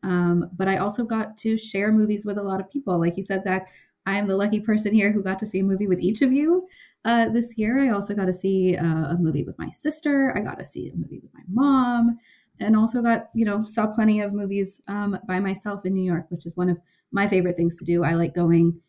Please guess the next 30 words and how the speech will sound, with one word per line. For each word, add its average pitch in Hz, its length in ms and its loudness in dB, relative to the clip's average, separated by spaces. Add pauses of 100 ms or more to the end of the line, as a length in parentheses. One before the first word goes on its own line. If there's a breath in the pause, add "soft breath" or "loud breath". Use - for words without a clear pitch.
(120)
usually 196 260 2
kinda 190 240 0
late 175 260 2
on 175 100 2
a 170 60 0
Tuesday 165 460 0
also, 160 580 -2
and 170 140 2
then 165 80 4
I 160 80 2
like 160 200 -4
walking 170 480 0 (180)
home, 180 340 0
and 185 100 2
my 175 200 0
closest 180 380 -6
movie 175 200 2
theater, 185 400 0 (760)
or 226 60 4
rather 208 240 2
my 190 100 -2
favorite 240 340 2
movie 190 200 -2
theater 185 240 0
to 180 80 0
go 175 180 -2
to, 175 220 -2
is 175 80 -2
about 285 280 0
a 320 100 2